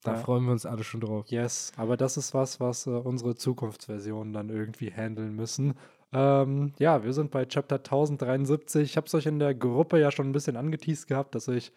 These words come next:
Speaker 2: als ich die Spoiler gelesen hab, tausenddreiundsiebzig noch mal krasser ist als tausendzweiundsiebzig. Und jetzt meine Frage an euch, äh, habt ihr, stimmt ihr dem zu oder war es dann eher so,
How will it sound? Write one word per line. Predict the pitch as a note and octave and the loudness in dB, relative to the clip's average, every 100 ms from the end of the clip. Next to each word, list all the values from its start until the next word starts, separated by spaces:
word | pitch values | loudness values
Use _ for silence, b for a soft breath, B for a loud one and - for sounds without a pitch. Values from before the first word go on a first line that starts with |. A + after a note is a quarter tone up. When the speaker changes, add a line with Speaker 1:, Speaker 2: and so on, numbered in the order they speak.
| _ | _
Speaker 2:
als | B2 - | -16 -16
ich | |
die | - | -18
Spoiler | - - A2+ G#2 | -18 -12 -12 -12
gelesen | G2+ G#2+ G#2+ G#2+ | -12 -12 -12 -10
hab, | A2 A2 b b | -8 -10 b b
tausenddreiundsiebzig | - C#3+ C#3+ B2+ B2+ C3 C3 B2+ - | -2 4 4 4 0 2 0 -4 -8
noch | C3 C#3+ | -6 -4
mal | C3+ | -4
krasser | D3+ D#3 - C#3 | 2 2 4 2
ist | D3 | 2
als | C3+ - | -6 -2
tausendzweiundsiebzig. | D3+ D3 C#3 - D#3 B2 A#2 - D3+ D3+ b b _ | 0 0 0 2 2 2 -2 2 2 2 b b _
Und | |
jetzt | B2+ - | -6 -2
meine | D#3 | -2
Frage | D3+ D#3+ D#3 | 2 4 4
an | C#3+ | 4
euch, | E3 D3+ A2 | 6 4 4
äh, | B2+ A2+ A2+ - _ _ _ _ _ _ _ _ _ _ _ A#2 - - | -2 0 0 -2 _ _ _ _ _ _ _ _ _ _ _ _ -20 -18
habt | A#2 | 2
ihr, | C3+ B2 | 4 4
stimmt | - C#3 | 0 -2
ihr | C#3+ | 0
dem | B2 A#2+ | -2 -4
zu | - E3+ G3 A3+ | -2 2 4 4
oder | F3+ F3 E3 D#3+ D3+ | 6 6 8 6 6
war | D3 D3+ | 4 2
es | - | 0
dann | C#3+ | -2
eher | C#3 C3+ C3+ | 2 4 4
so, | B2+ C3 | 4 4